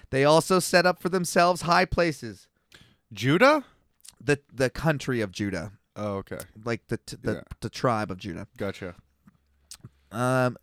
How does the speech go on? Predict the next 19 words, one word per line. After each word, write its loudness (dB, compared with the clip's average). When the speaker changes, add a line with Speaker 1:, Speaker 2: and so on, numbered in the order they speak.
Speaker 1:
they 6
had 6
also 8
set 4
up 2
for -6
themselves 2
high 0
places, 0
sacred 0
stones, 0
and 2
Asherah 4
poles 0
up 2
on 4
every 2
high 4
hill 6